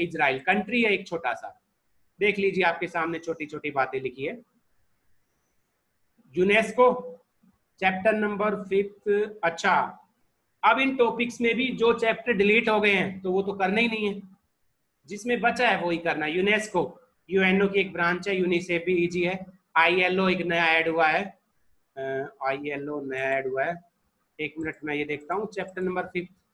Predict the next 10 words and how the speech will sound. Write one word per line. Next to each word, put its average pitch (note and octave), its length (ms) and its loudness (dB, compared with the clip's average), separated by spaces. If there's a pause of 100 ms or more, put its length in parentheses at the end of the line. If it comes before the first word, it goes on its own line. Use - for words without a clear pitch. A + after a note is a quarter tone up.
(1200)
हाँ D#3 200 0
है, C3+ 260 -2
आईएलओ B2 480 0
है, B2 140 -4
ये C3+ 60 -2
सारी D3+ 260 0
चीजें C#3+ 260 -6
हमें C3+ 140 -4
करनी C3 260 -2
पड़ेगी। B2 400 -6